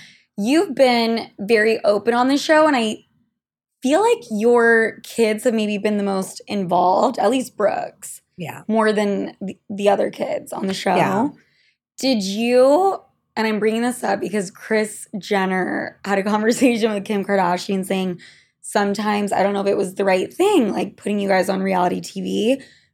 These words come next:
Speaker 1: This is very different because Brooks is an adult." But did you have, like, that conversation with him?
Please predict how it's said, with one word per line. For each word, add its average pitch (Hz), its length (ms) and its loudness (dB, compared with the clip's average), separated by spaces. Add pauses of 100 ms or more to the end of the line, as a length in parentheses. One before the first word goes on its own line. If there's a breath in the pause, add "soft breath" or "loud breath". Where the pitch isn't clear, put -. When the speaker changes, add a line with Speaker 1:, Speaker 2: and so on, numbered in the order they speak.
(180)
Speaker 1:
This 202 220 0
is 202 120 -4
very 196 220 0
different 196 420 -2
because 190 220 -4
Brooks - 420 -4
is 180 160 -8
an 190 100 -2
adult." 185 600 2 (320 soft breath)
But 233 140 2
did 220 140 -2
you 247 140 0
have, 185 360 2
like, 214 200 0
that 196 180 -2
conversation 196 800 -4
with 214 120 -6
him? 285 460 -4